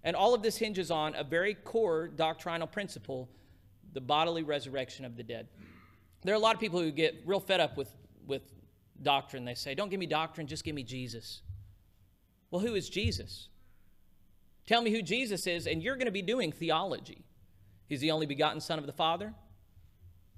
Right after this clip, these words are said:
lived, died, and was resurrected, and sits at the right hand of the Father. I mean, you tell me who Jesus is,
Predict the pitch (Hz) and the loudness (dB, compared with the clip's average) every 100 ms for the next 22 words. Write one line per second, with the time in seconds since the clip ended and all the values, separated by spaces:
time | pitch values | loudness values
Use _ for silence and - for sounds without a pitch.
0 | - - - - 143 180 185 165 - 160 | -20 -20 -20 -4 2 4 2 -4 0 4
1 | 160 180 165 156 139 165 151 156 175 180 | 4 4 2 0 2 0 2 0 0 -2
2 | - - 175 - 165 151 151 156 160 160 | -4 -6 -6 -4 -4 0 2 2 2 -2
3 | 151 156 170 190 151 165 180 - - 202 | 0 2 2 2 0 0 -4 0 0 0
4 | 185 147 208 233 160 - 127 131 | -2 -2 -4 -4 -6 -6 -6 -6